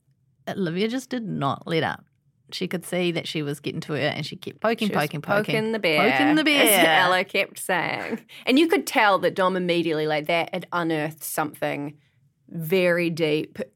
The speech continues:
Speaker 2: and primal within her that clearly went back to, like, a deeper trauma and
Speaker 1: Sure.
Speaker 2: bullying, and we know all of that. And, you know, it's also related to, like,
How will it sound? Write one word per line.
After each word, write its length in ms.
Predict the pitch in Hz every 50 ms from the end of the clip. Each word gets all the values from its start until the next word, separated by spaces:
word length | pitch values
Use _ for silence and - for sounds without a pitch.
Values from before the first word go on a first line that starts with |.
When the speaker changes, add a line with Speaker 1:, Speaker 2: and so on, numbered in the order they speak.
| -
Speaker 2:
and 160 | - 170 165
primal 500 | 160 - 160 151 151 156 151 151 156 151
within 360 | 147 143 151 151 151 147 147 160
her 180 | 160 151 147
that 220 | 139 143 151 - -
clearly 340 | - 185 175 165 160 160
went 200 | 147 147 - -
back 260 | - 143 117 - - -
to, 120 | - -
like, 260 | - - - - - _ _ _ _ _ -
a 80 | 180
deeper 500 | 170 160 147 143 151 147 151 143 135 - - -
trauma 380 | - - 151 151 151 147 143
and 180 | 143 143 151 147
Speaker 1:
Sure. 140 | 151 151 151
Speaker 2:
bullying, 280 | 151 147 151 151 147
and 80 | 143 143
we 100 | 147 151
know 160 | 170 185 185
all 140 | 180 170 170
of 100 | 165 156
that. 220 | 151 147 151 147 - - - - - -
And, 120 | - 349
you 60 | 370
know, 140 | 370 320 240
it's 180 | 220 - 294 285
also 360 | 359 392 381 392 - 370 359 339
related 460 | 311 302 285 285 294 311 294 285 233
to, 120 | - 285
like, 380 | 277 269 262 262 247 254 - _